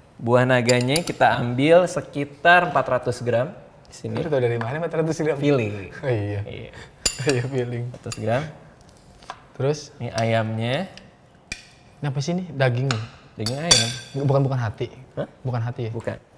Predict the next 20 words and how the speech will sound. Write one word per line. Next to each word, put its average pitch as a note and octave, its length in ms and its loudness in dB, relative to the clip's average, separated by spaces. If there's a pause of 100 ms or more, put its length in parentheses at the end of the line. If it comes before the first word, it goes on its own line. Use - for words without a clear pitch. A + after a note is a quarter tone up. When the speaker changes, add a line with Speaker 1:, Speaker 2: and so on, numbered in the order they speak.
(440)
Speaker 2:
Tebel C3+ 240 -6
amat A#2 300 -10
ya E3+ 80 -6
daging D#3+ 220 -8
ayam. E3+ 120 -6
Speaker 1:
Emang C3+ 220 0
kayak D3+ 180 2
gini B3 300 0
ayamnya. G3 480 0 (1600)
Oke. G#2+ 260 -14 (400)
Dah. A2+ 260 -4 (880)
Jadi A#2+ 580 0
buah C#3+ 360 4
naga A#2+ 340 0
ini, A#2 460 -4 (480)
buah F3 240 8
naga F#3+ 240 6
itu G3+ 100 4
nggak B3+ 220 8
boleh, E3 260 8